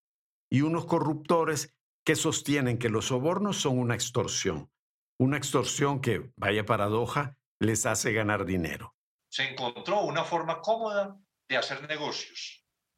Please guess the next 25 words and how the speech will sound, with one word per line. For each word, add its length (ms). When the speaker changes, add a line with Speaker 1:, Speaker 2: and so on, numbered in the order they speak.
Speaker 2:
que 600
es 380
pagar 760
por 180
esos 240
negocios. 760
Y 360
simplemente 920
dentro 520
de, 640
del 180
presupuesto 640
que 140
se 220
hace 640
para 340
una 200
contratación, 880
se 280
incluye 540
una 280
parte 260
adicional 600
que 360
es 300